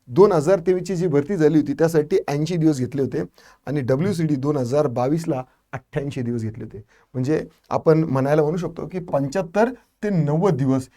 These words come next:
ही विंडो आहे, मॅक्सिमम नव्वद दिवस, कमीत कमी पंच्याहत्तर दिवस.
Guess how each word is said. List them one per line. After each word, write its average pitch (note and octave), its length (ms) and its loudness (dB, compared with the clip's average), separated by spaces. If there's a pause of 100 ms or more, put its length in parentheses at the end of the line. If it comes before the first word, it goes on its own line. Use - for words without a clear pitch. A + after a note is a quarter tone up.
(120)
ही E3+ 440 -2
विंडो E3+ 500 10
आहे, C#3 260 4 (720)
मॅक्सिमम A3 640 4
नव्वद F3 340 6
दिवस, F3 340 4 (260)
कमीत E3+ 160 2 (100)
कमी F3 140 0
पंच्याहत्तर C3+ 440 -2
दिवस. A2+ 280 -6